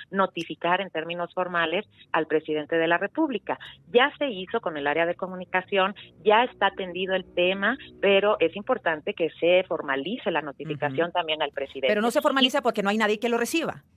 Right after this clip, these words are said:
Speaker 1: Pero, eh, yo creo que hay que buscar vías alternas. El derecho procesal nos da varios mecanismos.
Speaker 2: Ujú.
Speaker 1: Entre ellos, pues, se puede ir a buscar al presidente a la mañanera, porque ahí está él y formalmente se puede,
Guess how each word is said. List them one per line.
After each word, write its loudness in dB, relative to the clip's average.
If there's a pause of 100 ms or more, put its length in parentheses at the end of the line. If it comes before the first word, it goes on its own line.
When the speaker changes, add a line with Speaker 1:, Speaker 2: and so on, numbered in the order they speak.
(440)
Speaker 1:
Pero, 6
eh, 2 (140)
yo 4
creo 0
que -2
hay -6
que 0
buscar 0
vías 0
alternas. -2
El 4
derecho 2
procesal 0
nos -6
da 2
varios 0
mecanismos. -12
Speaker 2:
Ujú. -8
Speaker 1:
Entre 4
ellos, 2
pues, -4
se -2
puede 0
ir 4
a 4
buscar -2
al 0
presidente -2 (260)
a 2
la -4
mañanera, 0
porque -4
ahí -2
está 0
él 0
y -10
formalmente -6
se -8
puede, -6